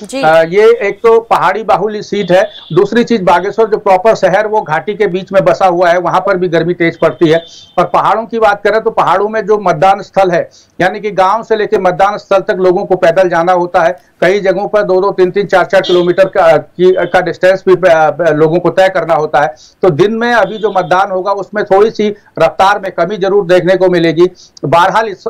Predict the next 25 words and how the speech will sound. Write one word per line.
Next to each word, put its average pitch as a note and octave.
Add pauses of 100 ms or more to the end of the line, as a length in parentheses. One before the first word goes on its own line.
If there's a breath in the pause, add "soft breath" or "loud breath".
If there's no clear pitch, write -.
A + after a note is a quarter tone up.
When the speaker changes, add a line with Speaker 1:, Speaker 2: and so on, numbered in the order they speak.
Speaker 2:
इस F3
वक्त A3
जो G3+
है G#3+
उत्साहपूर्ण A3
तरीके F#3
से G#3
जो G3
वहां F#3
की F#3+
जनता E3
है G3+
वो G3+
polling F#3
कर F#3+
रही G3
है, G3 (220 loud breath)
Voting F3+
अपना G3
vote F3+
वहां F3
पर F#3
दे F#3+
रही G3+
है। F#3+